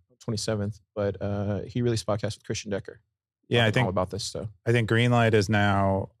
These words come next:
Speaker 2: uh, officially available to the public, I believe. I believe it's, I believe it had its first public launch. I think there was a conference that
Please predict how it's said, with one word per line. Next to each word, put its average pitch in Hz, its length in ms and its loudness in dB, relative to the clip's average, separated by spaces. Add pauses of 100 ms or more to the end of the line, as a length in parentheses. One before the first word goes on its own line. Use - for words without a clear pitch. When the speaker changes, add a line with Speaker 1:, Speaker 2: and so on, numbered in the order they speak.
(220)
Speaker 2:
uh, 98 220 0
officially 104 680 2
available 95 600 2
to - 160 -4
the 90 120 -4 (340)
public, 117 580 -2
I 85 120 -2
believe. 76 540 -8
I 87 40 -8
believe 95 300 0
it's, - 180 -6 (100)
I 95 60 -4
believe 101 260 0
it 95 140 0 (220)
had 92 200 0
its 87 180 -4
first 92 340 -4 (480)
public 98 340 0
launch. - 180 -2
I 113 60 -4
think 101 120 0
there 113 80 2
was 101 160 4
a 90 260 0
conference 110 600 0
that 98 300 -2